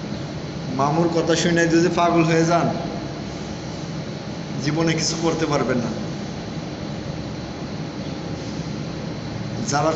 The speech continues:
পিছে লেগে থাকে, যারা খফিবাজ, তারা জীবন, সারা জীবন খফি করে যাবে,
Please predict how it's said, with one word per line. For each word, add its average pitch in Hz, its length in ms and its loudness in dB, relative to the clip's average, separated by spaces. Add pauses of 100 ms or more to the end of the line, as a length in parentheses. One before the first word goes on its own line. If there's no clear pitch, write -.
পিছে 170 260 4
লেগে 180 240 4
থাকে, 165 380 2 (100)
যারা 156 180 2 (120)
খফিবাজ, 156 720 4 (760)
তারা 156 140 2
জীবন, 170 500 4 (200)
সারা 165 300 4
জীবন 160 240 4 (160)
খফি 160 340 2
করে 147 180 2
যাবে, 127 220 2